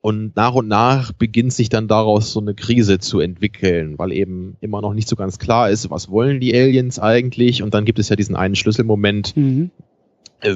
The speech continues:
Speaker 1: wo dann die Sprache der Aliens so langsam entschlüsselt worden ist. Und dann sagt dieses Alien, glaub ich, sowas wie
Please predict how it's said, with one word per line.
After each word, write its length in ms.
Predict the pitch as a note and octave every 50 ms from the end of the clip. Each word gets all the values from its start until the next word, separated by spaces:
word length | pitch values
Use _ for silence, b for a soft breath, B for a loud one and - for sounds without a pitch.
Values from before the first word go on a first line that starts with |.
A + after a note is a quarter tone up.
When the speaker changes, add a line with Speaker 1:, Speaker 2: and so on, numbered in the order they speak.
| F2+
Speaker 1:
wo 100 | G2 G#2
dann 220 | G#2 G#2 G2 G2 G2
die 80 | G2
Sprache 400 | F#2 F#2+ - F2+ F#2 G#2 A2 A#2
der 140 | G2+ G2 E2
Aliens 320 | E2+ G2+ G2+ G#2 G2+ G2+ G2+
so 80 | -
langsam 380 | F#2 F2 F#2+ A#2+ B2+ - G#2 F#2+
entschlüsselt 580 | F2 F2+ - - - A#2+ C#3 - - B2 - -
worden 240 | A2+ A#2 A#2+ B2
ist. 400 | G2 G2+ A2+ B2 B2 - - - b b b b b b b b b b b b
Und 160 | - G2+ F#2
dann 160 | F#2+ G2 G2
sagt 240 | F#2+ G2 G#2 G#2 -
dieses 400 | A2 G2+ G2 G2 F#2 G2 - -
Alien, 320 | G2 G2 G#2 G#2+ G#2 G2+ F#2+
glaub 200 | F#2+ F#2+ G2 G2
ich, 80 | F2+
sowas 340 | - - G2 G2+ G2 - -
wie 260 | G2 F#2+ F#2 F#2 F#2